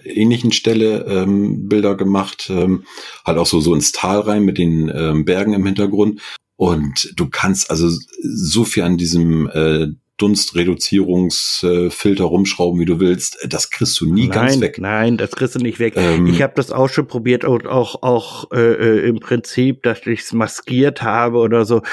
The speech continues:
Speaker 2: Das sieht
Speaker 1: Nee,
Speaker 2: scheiße
Speaker 1: das
Speaker 2: aus. <laughs> Hinterher.
Speaker 1: Ja,
Speaker 2: Ich,
Speaker 1: ja.
Speaker 2: ich, du versaust das Bild echt damit dann nur noch.
Speaker 1: Ja.
Speaker 2: Und
Speaker 1: Und
Speaker 2: man
Speaker 1: da denke ich dann auch, so ein bisschen kann man das dann reduzieren, dass so ein bisschen mehr Kontrast reinkommt, ist alles okay. Aber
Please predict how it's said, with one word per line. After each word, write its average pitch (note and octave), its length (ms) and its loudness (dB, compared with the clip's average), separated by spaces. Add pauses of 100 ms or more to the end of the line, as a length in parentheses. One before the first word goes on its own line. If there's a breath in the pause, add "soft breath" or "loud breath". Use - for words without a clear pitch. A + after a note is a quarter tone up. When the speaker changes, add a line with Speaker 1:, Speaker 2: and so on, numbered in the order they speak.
(280 loud breath)
Speaker 2:
Das A2 180 -2
sieht A#2+ 260 0 (140 soft breath)
Speaker 1:
Nee, D#2 160 0
Speaker 2:
scheiße - 500 0
Speaker 1:
das D#2+ 80 -2
Speaker 2:
aus. D#2+ 300 -2 (280)
<laughs> - 300 -4
Hinterher. G2 420 0
Speaker 1:
Ja, F#2 80 -6
Speaker 2:
Ich, - 240 -12
Speaker 1:
ja. E2+ 80 0 (100)
Speaker 2:
ich, - 240 -12
du C3+ 80 2
versaust C#3 460 0
das - 180 0
Bild G2 260 -2
echt - 240 -8
damit F2+ 300 -8
dann D#2 160 -12
nur E2+ 200 -12
noch. D#2 320 -14
Speaker 1:
Ja. F2 200 -2 (380)
Speaker 2:
Und A#2+ 160 -4
Speaker 1:
Und - 60 2
Speaker 2:
man B2+ 60 0
Speaker 1:
da D#3 140 0
denke F#2+ 220 0
ich F2 60 -4
dann F#2 180 0
auch, F2 200 0
so E2+ 120 0
ein D2 80 -2
bisschen - 500 2
kann F#2 200 0
man F2 140 2
das D#2+ 160 -2
dann D#2+ 340 0
reduzieren, F2+ 760 2
dass E2+ 120 0
so F2+ 80 -4
ein E2+ 60 -2
bisschen E2 240 -2
mehr C#2+ 80 -2
Kontrast - 420 -4
reinkommt, F#2 320 -2
ist - 120 -6
alles - 220 0
okay. F2+ 380 -2 (380 loud breath)
Aber - 200 -2